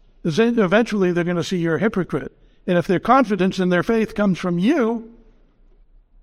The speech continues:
they're gonna lose their confidence in their faith. But if their confidence from the beginning is not in you,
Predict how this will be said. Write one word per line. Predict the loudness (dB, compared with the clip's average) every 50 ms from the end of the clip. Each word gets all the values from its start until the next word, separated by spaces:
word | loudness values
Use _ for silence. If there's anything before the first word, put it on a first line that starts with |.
| _ _ -20 _ _ _ _ _ -20 _ _ _ _
they're | -2 0 2
gonna | 4 4 4
lose | 4 4 2 2 2 0
their | -2 0
confidence | 0 0 -2 -2 0 -2 -2 -2 -2 -6 -6 -14 -16 -10 -6
in | -2 0 0
their | 0 0
faith. | -2 -4 -6 -8 -10 _ _ _ _ _ _ _ _ _ _ _ _ _ _ _ _ _ _ _ -20 _ _ _ _ _ -20 _ _ _ _ _ _ _ _ _ _ _ _ _ _ -8
But | -6 -4
if | 0 2
their | 0 0
confidence | 4 4 4 4 4 2 0 0 0 -2 0
from | 2 2 2
the | 2 0
beginning | -2 -2 0 0 0 0 -2
is | -2 0 2
not | 2 2 4 2
in | 2 0
you, | 0 0 0 -2 -2 -6 -10